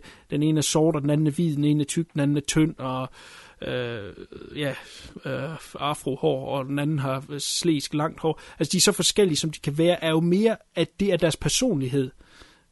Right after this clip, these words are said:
Øh, altså, det er jo, vi er tilbage til det, som jeg har sagt snart tusind gange, folk sikkert er pissetræt af at høre, pure cinema. Altså,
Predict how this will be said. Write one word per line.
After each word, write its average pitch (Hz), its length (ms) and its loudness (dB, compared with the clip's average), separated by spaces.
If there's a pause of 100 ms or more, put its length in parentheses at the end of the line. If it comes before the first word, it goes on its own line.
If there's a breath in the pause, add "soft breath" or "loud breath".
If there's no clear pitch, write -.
(120)
Øh, 147 280 0
altså, 165 200 -2
det 156 100 0
er 196 60 6
jo, 180 120 4 (320)
vi 170 120 0
er 170 40 0
tilbage 180 280 6
til 175 180 -2
det, 185 100 0
som 170 140 0
jeg 165 80 4
har 156 60 2
sagt 165 300 0
snart - 380 -2 (120)
tusind 185 300 -2
gange, 156 180 2
folk 151 260 0
sikkert 151 180 0
er 139 60 -2 (140)
pissetræt 160 460 0
af 151 40 2
at 143 80 0
høre, 156 160 4 (420 loud breath)
pure 190 160 8
cinema. 175 360 4 (360 loud breath)
Altså, 165 340 2